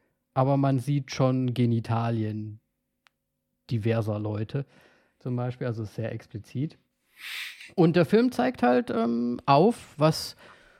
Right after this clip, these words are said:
ähm, die negativen Seiten der Pornoindustrie sind, was vielleicht auch okaye Sei-, also gute Seiten sind. Also es zeigt im Prinzip alles auf. Jede Facette, ähm, die man anscheinend da in so einem Porno, ähm,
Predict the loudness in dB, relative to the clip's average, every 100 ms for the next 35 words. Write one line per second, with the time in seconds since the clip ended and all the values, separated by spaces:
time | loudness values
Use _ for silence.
0 | _ -8 0 2 2 0 -4 -6 0 4
1 | 4 4 2 2 2 2 2 0 -2 -4
2 | -4 -6 -6 -2 -2 0 -2 0 0 -2
3 | -4 -4 -2 -2 -2 -4 -8 -6 -6 -4
4 | -4 -2 -2 -6 -8 -10 -12 _ _ -8
5 | -8 -4 0 0 -2 -6 -8 -4 -4 -2
6 | -4 -2 -2 -2 0 0 -2 -4 -4 -4
7 | -8 -10 -4 -2 -2 0 -2 0 -4 -4
8 | -4 -6 -6 -6 -6 -12 -16 -18 _ -2
9 | 0 0 0 0 -2 0 -2 -2 _ _
10 | _ _ _ _ -8 -2 0 0 -4 -8
11 | _ _ -2 0 0 0 0 -2 -4 -6
12 | -4 -2 -4 -4 -4 -4 -2 -2 -4 -6
13 | -4 -4 -6 -8 _ _ _ _ -18 -8
14 | -6 -6 -8